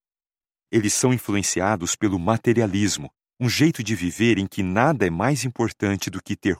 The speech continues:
coisas e dinheiro. Por isso, se não tomarmos cuidado, podemos acabar amando mais as coisas materiais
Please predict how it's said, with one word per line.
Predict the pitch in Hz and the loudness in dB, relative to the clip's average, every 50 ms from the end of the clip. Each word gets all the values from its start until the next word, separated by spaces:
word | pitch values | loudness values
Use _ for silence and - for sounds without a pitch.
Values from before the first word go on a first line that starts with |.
| _ | _
coisas | - - 127 135 143 123 120 135 127 - - - - | 2 4 6 6 6 4 2 0 0 0 -2 -2 -2
e | 127 | -4
dinheiro. | 110 107 127 113 85 76 71 73 - - - _ _ _ _ _ _ _ _ _ _ _ _ _ _ _ _ _ _ _ _ _ _ - | -2 -2 -2 -2 -2 -4 -6 -8 -12 -16 -18 _ _ _ _ _ _ _ _ _ _ _ _ _ _ _ _ _ _ _ _ _ _ -2
Por | - 160 | 2 2
isso, | 160 143 110 - - - - _ _ _ _ _ _ _ | 4 4 2 0 -2 -8 -12 _ _ _ _ _ _ _
se | - - 110 | -2 -2 0
não | 92 90 107 131 | 2 2 2 2
tomarmos | 127 - 147 107 107 104 107 107 110 - - | 2 2 2 2 4 2 2 2 0 -2 -2
cuidado, | - 123 131 117 110 95 85 - - - - _ _ _ _ _ | -2 -2 0 0 0 0 0 0 -2 -8 -20 _ _ _ _ _
podemos | - 110 92 104 98 101 85 113 | -4 0 0 0 0 2 2 0
acabar | 110 - - 104 87 78 104 101 104 104 | 0 2 2 0 2 4 4 4 4 4
amando | 104 98 98 98 101 95 85 78 90 76 | 2 2 0 0 0 0 -2 -4 -6 -6
mais | 76 80 90 110 131 135 107 107 | -2 0 2 4 4 2 0 0
as | 98 - - | -2 -4 -4
coisas | - - 104 104 92 104 95 - | -2 0 0 0 2 0 -2 -2
materiais | 107 139 180 170 - 170 151 139 98 80 85 95 98 101 - - | -2 -2 -2 0 2 0 2 2 2 4 4 4 2 0 -2 -6